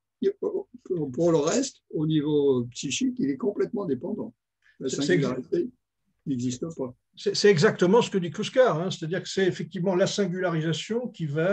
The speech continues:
Speaker 2: euh, créer les conditions, euh, pour qu'émerge, euh, la, euh,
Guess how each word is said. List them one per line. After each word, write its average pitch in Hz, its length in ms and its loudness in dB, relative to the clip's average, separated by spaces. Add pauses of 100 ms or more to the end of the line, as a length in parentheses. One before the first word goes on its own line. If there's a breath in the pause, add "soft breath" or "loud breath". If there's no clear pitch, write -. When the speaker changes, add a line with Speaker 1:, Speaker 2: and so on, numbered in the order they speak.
Speaker 2:
euh, 147 140 -4
créer 180 400 0
les 170 160 2
conditions, 185 720 -4 (560 soft breath)
euh, 151 160 -4
pour 196 340 2
qu'émerge, 165 540 0
euh, 139 380 -4
la, 170 360 -4
euh, 67 760 -8